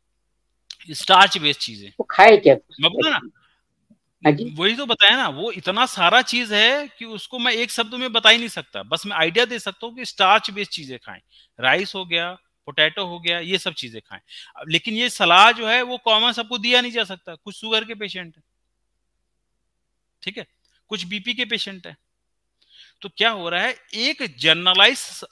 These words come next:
Speaker 1: आंसर मैं कुछ दे ही नहीं सकता, क्योंकि अलग-अलग टाइप के पेशेंट हैं। बस मैं आपको एक आइडिया दे सकता हूँ कि हाँ, यहाँ से स्टार्ट करना है। अगर आपको कुछ नहीं है तो आप कुछ दिन के लिए प्रोटीन छोड़ के देखो, तो आपको रिलीफ मिलना चालू हो जाएगा। अगर आपको प्रोटीन छोड़ने से रिलीफ मिल रहा है, तो ये प्रूफ कर रहा है कि जो मैं बता रहा हूँ बिल्कुल सही है।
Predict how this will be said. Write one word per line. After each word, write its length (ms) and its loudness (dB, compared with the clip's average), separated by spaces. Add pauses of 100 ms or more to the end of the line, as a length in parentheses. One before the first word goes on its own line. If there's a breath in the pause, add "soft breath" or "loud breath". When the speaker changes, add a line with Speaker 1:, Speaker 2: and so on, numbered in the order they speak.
(120)
Speaker 1:
आंसर 280 -2
मैं 140 -8
कुछ 200 -12
दे 120 0
ही 100 0
नहीं 100 -8
सकता, 340 -16
क्योंकि 360 -20 (220)
अलग-अलग 360 4
टाइप 180 -4
के 60 -20
पेशेंट 280 -16
हैं। 80 -16
बस 180 -8
मैं 80 -2
आपको 240 -2
एक 160 -8
आइडिया 300 0
दे 120 -4
सकता 300 -12
हूँ 140 -12 (320 soft breath)
कि 80 -8
हाँ, 160 0
यहाँ 280 -2
से 140 -12
स्टार्ट 320 -6
करना 220 -20
है। 80 -20 (440)
अगर 180 -4
आपको 220 -2
कुछ 240 -12
नहीं 160 -6
है 80 -4
तो 120 -12
आप 240 -4
कुछ 120 -10
दिन 160 -10
के 40 -18
लिए 100 -10
प्रोटीन 360 -10
छोड़ 240 -12
के 100 -10
देखो, 240 -4
तो 100 -8
आपको 220 -4
रिलीफ 380 -6
मिलना 180 -2
चालू 260 0
हो 80 -12
जाएगा। 260 -2 (380 soft breath)
अगर 180 0
आपको 180 -2
प्रोटीन 420 -10
छोड़ने 260 -8
से 100 -8
रिलीफ 360 -6
मिल 180 -8
रहा 140 2
है, 100 0
तो 140 -14
ये 180 -6
प्रूफ 400 -12
कर 120 0
रहा 100 0
है 60 0
कि 120 -10
जो 100 -12
मैं 160 -8
बता 260 4
रहा 100 -6
हूँ 80 -14
बिल्कुल 260 -14
सही 260 -16
है। 80 -20